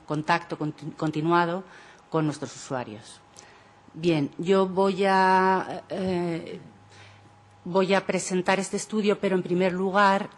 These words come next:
<clears throat> quiero comentar muy, muy brevemente lo que es el Instituto Cervantes y lo que supone, eh,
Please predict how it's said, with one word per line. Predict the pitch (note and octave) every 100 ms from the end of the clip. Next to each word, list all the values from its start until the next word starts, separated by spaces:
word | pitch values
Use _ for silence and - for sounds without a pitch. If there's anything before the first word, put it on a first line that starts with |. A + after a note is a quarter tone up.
| -
<clears throat> | A3 C4+ G3+ F3+ - -
quiero | G3+ F#3+ F#3 F3 F3+ - - - - _ - - - - -
comentar | - F3+ F3+ G3+ G3+ -
muy, | G#3+ A3
muy | G3 D#3+
brevemente | F#3 G3 G3 F#3 G3+ G3+
lo | - E3 D#3
que | - D#3 E3
es | F3 - -
el | D#3 D3
Instituto | D3 D3 D3+ E3
Cervantes | F3+ G3 G3 - F#3 G#3+ - - - - - -
y | A3 A3
lo | F#3
que | G3+
supone, | G3 F#3+ - G3 G3+ G#3 F#3 -
eh, | E3+ E3+ D#3+ D#3 D3+ C#3+